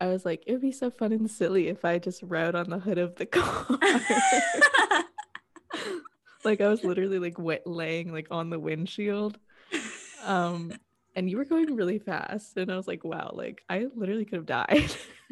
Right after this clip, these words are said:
Speaker 1: <laughs>
Speaker 2: Yeah, I remember I, like, took a video. Oh my God, this, I was so dumb. I took a video of it for Snapchat, of course. And one of my friends, like, swiped up. She was like,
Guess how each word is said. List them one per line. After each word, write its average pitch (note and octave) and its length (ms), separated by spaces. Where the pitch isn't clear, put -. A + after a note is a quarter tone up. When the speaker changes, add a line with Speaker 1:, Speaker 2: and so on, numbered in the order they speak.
Speaker 1:
<laughs> C4+ 100
Speaker 2:
Yeah, C#4+ 320
I A3+ 100
remember B3+ 240
I, C4 80
like, C4 160
took - 200
a - 40
video. F#3+ 300
Oh G#3 60
my G#3 100
God, E3+ 220
this, - 240
I - 40
was G3+ 120
so F3+ 160
dumb. E3+ 340
I F#3 60
took G3+ 160
a G3+ 40
video F3+ 280
of E3 80
it E3 260
for F3 80
Snapchat, A3 580
of F#3 120
course. F#3+ 500
And F#3+ 580
one A3 140
of A3+ 80
my G#3 120
friends, F3+ 560
like, F3 180
swiped E3+ 380
up. E3 140
She - 180
was F3 100
like, E3 120